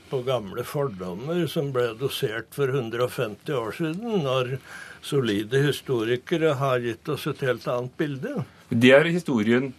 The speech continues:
Speaker 2: frem til atten fjorten. Jeg ser du vil, vil si noe, Per Åge Plein Christensen, men,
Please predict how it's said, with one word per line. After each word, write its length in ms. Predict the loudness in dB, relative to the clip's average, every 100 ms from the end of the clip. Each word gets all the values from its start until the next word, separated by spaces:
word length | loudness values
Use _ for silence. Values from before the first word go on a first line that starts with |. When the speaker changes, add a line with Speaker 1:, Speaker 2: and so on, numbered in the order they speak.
| -18 -6
Speaker 2:
frem 300 | 2 4 4
til 120 | 2
atten 120 | 2
fjorten. 220 | -2 0
Jeg 120 | 2 4
ser 120 | 4
du 80 | 6
vil, 520 | 4 2 2 0 2
vil 120 | 0
si 180 | 0 0
noe, 360 | 2 2 4 2
Per 100 | 2 4
Åge 160 | 4
Plein 160 | 2 0
Christensen, 380 | 0 0 2 6
men, 160 | 6